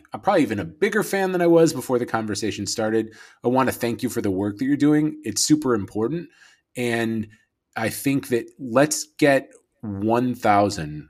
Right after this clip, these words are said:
respondents to the next one. Let's, let's, let's double our, our sample size. And, uh, if you, I am a qualitative researcher by trade, so if you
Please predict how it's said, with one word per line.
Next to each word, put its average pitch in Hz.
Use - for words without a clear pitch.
respondents 82
to 92
the 87
next 80
one. 71
Let's, 98
let's, -
let's 110
double 113
our, 92
our 101
sample 107
size. 131
And, 104
uh, 98
if 120
you, 123
I 110
am 127
a 123
qualitative 123
researcher 107
by 90
trade, 120
so 107
if 95
you 104